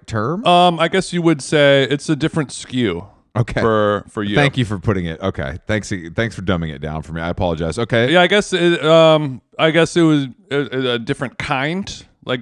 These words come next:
Speaker 1: Yeah.
Speaker 2: you don't go to Sub-, you know, do you go to Subway and be like, "All right, what are your sandwich <laughs> flavors?" This is a tuna flavored sandwich. Uh, this one is a meatball flavored sandwich. Um,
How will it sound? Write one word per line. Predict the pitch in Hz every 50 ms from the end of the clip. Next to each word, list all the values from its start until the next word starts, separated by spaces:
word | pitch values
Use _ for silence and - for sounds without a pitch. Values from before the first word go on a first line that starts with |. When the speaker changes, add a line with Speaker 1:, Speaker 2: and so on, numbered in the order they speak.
| 117 -
Speaker 1:
Yeah. | 104 107 95 76 65 71 78
Speaker 2:
you | - 143
don't | 147 170 156 170
go | 156 147 139
to | 135
Sub-, | 135 - - - 147 131 -
you | 143 160
know, | 165 156 139
do | 131 156
you | 147
go | 143 143 135
to | 131
Subway | - - 147 139 131 143 139 139
and | 143 143
be | 143 139
like, | 131 123 120 117 110 - _ _ _ _ _ _ _ _ _ _ _ _ _ _ _ -
"All | - 165
right, | 175 165 147
what | 156 202 220
are | 247
your | 254 247
sandwich | - - 233 226 196 180 -
<laughs> | - -
flavors?" | 143 - - - - - - - - - - - - - - 392 - - - 302 - _ _ - - _ _ _ _ _ _ _ _ _ _ _ _
This | - 160 160 180
is | 170 156
a | 151
tuna | 123 - 208 214 208 214 208
flavored | - - 208 208 202 170 196 196 180
sandwich. | - 208 208 208 202 196 202 202 190 185 - - - - -
Uh, | 160 143 139 135 131 127 127 123 120 120 120 113 107 113
this | 127 135 -
one | - 139 127
is | 117 107 101 98
a |
meatball | 95 107 120 113 101 113 110 110
flavored | - 110 110 107 101
sandwich. | - 113 107 107 107
Um, | - 113 123 123 117